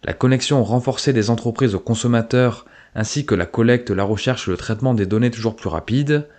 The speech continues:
laisse supposer un avenir d'addiction totale. Toutefois, l'auteur considère que les produits addictifs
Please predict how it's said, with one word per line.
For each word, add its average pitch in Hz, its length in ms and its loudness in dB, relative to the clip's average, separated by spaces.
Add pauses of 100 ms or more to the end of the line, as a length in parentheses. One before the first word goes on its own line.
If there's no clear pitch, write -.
(300)
laisse 127 280 4
supposer 107 680 2
un 95 160 -2
avenir 117 320 2
d'addiction 120 540 -2
totale. 80 600 -2 (680)
Toutefois, 87 260 -2
l'auteur 147 320 0
considère 117 460 -4
que - 80 0
les 90 80 -2
produits 127 300 0
addictifs 117 760 -2